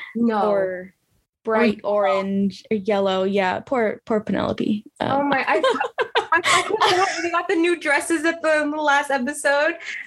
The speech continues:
Speaker 1: Mine's perfect. Mine's beautiful. And she's like, "Mine is yellow." I'm like,
Speaker 2: Yeah. <laughs> It's like, okay, whatever.
Speaker 1: Okay.
Speaker 2: I love how the Featheringtons have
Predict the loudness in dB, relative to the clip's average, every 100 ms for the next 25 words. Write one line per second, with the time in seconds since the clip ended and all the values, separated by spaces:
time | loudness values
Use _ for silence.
0 | -8 -4 0 2 2 0 -4 -2 0 2
1 | 0 0 0 -2 -4 -4 -2 -2 -4 -2
2 | -2 -2 -2 0 0 0 -2 0 0 0
3 | 0 0 0 0 0 2 2 0 -6 -20
4 | _ _ _ _ _ -2 -2 0 -2 -4
5 | -8 -6 -2 0 -2 -4 -2 -2 0 0
6 | 2 0 -4 _ _ -2 0 2 2 0
7 | 0 -4 -6 -2 -2 -2 _ _ -2 0
8 | 0 0 -2 0 0 0 0 0 -2 0
9 | 0 2 0